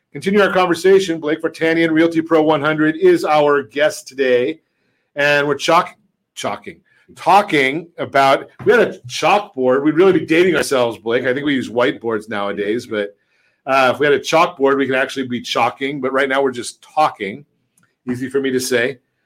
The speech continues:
But we're talking about a shifting real estate market. So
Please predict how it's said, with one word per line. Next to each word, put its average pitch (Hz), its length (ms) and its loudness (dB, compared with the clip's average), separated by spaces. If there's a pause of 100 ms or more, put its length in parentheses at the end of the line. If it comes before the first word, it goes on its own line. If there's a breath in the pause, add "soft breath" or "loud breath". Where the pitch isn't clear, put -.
(300)
But 156 120 2
we're 160 80 2
talking 196 180 4
about 214 160 6
a 170 60 2
shifting 208 580 2
real 170 240 2
estate 160 400 0
market. 127 560 -2 (540)
So 170 760 4